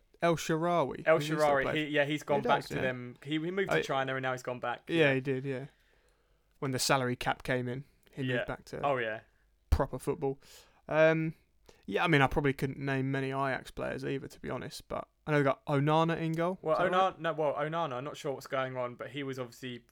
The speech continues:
Speaker 2: found guilty of
Speaker 1: Yeah, oh my God, yeah.
Speaker 2: Um,
Speaker 1: He's been banned from football for a hundred years, isn't he?
Speaker 2: So, yeah, I'm not, I don't know
Speaker 1: Like,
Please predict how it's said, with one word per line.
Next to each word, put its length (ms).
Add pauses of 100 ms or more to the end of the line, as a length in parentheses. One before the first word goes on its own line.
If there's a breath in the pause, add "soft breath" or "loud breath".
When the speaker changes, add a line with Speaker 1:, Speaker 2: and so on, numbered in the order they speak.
(100)
Speaker 2:
found 300
guilty 400
of 160 (680 loud breath)
Speaker 1:
Yeah, 180
oh 160
my 320
God, 300
yeah. 260
Speaker 2:
Um, 80
Speaker 1:
He's 120
been 120
banned 240
from 80
football 320
for 200
a 40 (160)
hundred 320
years, 220
isn't 180
he? 120
Speaker 2:
So, 160
yeah, 200
I'm 80
not, 120
I 60
don't 220
know 80
Speaker 1:
Like, 180